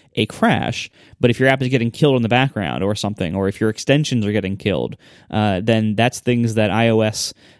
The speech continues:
can, can provide very useful feedback to if you look for it. Um, and that's all in the Xcode organizer. Um, and one of the things I can recommend highly is look at those. And a lot of times the organizer won't tell you, like, i-, if you get, like, in my,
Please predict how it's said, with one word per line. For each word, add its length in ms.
can, 440
can 140
provide 300
very 200
useful 240
feedback 360
to 220
if 140
you 100
look 220
for 260
it. 140
Um, 420
and 120
that's 180
all 180
in 80
the 80
Xcode 300
organizer. 640
Um, 360
and 300
one 260
of 80
the 20
things 140
I 60
can 140
recommend 360
highly 680
is 460
look 200
at 120
those. 440
And 320
a 40
lot 140
of 60
times 160
the 60
organizer 320
won't 240
tell 200
you, 420
like, 220
i-, 20
if 240
you 80
get, 140
like, 220
in 160
my, 320